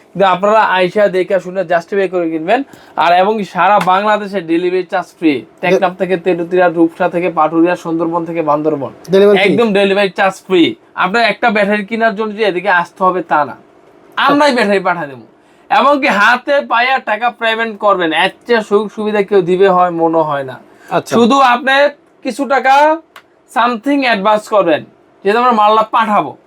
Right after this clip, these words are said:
Speaker 1: একটা কি মাল্লা পাঠাবো, something অ্যাডভান্স করবেন দশ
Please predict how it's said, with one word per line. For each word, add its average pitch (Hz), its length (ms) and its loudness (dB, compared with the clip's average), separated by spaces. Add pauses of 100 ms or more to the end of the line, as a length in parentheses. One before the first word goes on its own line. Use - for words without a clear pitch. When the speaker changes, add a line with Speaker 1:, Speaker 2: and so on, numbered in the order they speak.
(560)
Speaker 1:
একটা 262 240 -2
কি 262 140 2
মাল্লা 208 320 2
পাঠাবো, 208 580 -2 (560)
something 233 480 0
অ্যাডভান্স 208 420 -2
করবেন 220 340 -4
দশ 180 180 0